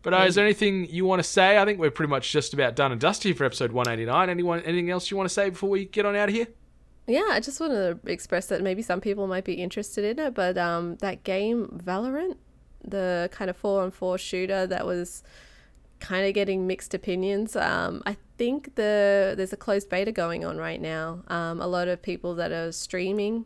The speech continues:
Speaker 2: um, are playing it, so check it out. I think it might be closed, so I'm not too sure if you can get access to it, but it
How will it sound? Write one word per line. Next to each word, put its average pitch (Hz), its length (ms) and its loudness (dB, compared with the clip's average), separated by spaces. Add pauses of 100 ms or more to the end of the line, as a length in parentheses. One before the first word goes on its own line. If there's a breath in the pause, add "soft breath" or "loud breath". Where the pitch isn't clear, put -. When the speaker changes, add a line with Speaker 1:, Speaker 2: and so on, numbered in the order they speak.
(160)
Speaker 2:
um, 170 220 -2
are 170 80 -4
playing 185 420 -2
it, 240 160 -6
so 185 460 -4 (480 loud breath)
check - 240 -6
it 247 80 -2
out. 202 160 2
I 208 80 2
think 277 180 -2
it 302 60 -4
might 226 140 -2
be 185 60 -8
closed, - 580 -6
so - 180 -4
I'm 180 80 -2
not - 160 -4
too 226 120 -6
sure 190 280 -6
if - 180 -12
you 170 240 -8 (240)
can 180 120 -12
get 170 180 -8
access - 500 -10
to 160 160 -8
it, 190 220 -6
but 170 100 -2
it 175 140 -4